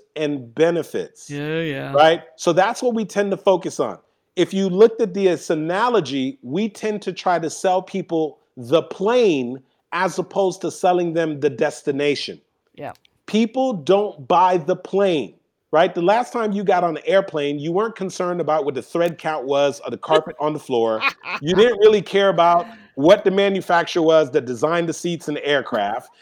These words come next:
Speaker 1: And unless you're an aviation geek, you probably didn't even care about what the engine was and how everything worked. What you were focused on was getting to your destination
Speaker 2: Yep.
Speaker 1: safely.
Speaker 2: Yep.
Speaker 1: Your customers also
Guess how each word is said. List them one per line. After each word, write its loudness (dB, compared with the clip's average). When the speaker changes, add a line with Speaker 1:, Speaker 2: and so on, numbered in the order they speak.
Speaker 1:
And 4
unless 6
you're 6
an -4
aviation 4
geek, -2
you -4
probably 4
didn't 0
even -2
care 4
about 4
what 0
the -8
engine 2
was 8
and -8
how 2
everything 2
worked. 2
What 6
you 0
were 4
focused 2
on 4
was 2
getting 2
to -8
your 2
destination -2
Speaker 2:
Yep. -8
Speaker 1:
safely. 0
Speaker 2:
Yep. -6
Speaker 1:
Your 4
customers -2
also 2